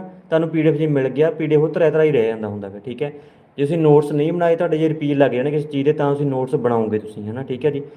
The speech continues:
ਇਸ ਕਰਕੇ ਜਿਹੜਾ ਆਪਣਾ ਬੈਚ ਹੈ, ਇਹ ਫ੍ਰੀ ਚੱਲੂਗਾ। ਨੋਟਸ ਮੈਨੂੰ ਪਤਾ ਵੀ ਉਹ ਸਟੂਡੈਂਟ ਬਣਾ ਸਕਦਾ ਜਿਹੜਾ ਪੂਰਾ ਸੀਰੀਅਸ ਹੋਇਆ, ਠੀਕ ਹੈ ਜੀ। ਇੱਥੇ ਮੈਂ ਇੱਦਾਂ ਨਹੀਂ ਕਰਦਾ ਵੀ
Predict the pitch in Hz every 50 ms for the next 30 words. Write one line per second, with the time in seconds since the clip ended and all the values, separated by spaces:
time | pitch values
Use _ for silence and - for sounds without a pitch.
0 | - - _ - 143 139 139 - 170 160 160 156 156 165 170 180 180 175 175 165
1 | 135 139 135 131 135 135 151 147 156 156 156 139 139 160 156 170 147 143 143 139
2 | 139 156 175 185 - - - - - _ - 135 135 143 147 151 160 156 156 175
3 | 180 - - - - - 143 143 156 - - 175 160 156 165 165 160 175 175 -
4 | - 156 156 180 180 180 175 170 156 156 156 160 156 143 127 127 135 131 135 143
5 | 143 151 - 143 143 143 151 156 156 - 139 139 170 180 160 139 117 104 101 -
6 | - - - - _ _ - 143 139 139 175 165 151 156 - - 185 226 247 254
7 | 143 143 143 165 156 160 156 143 156 160 165 165 156 151 143 139 - 147 147 143
8 | 147 147 151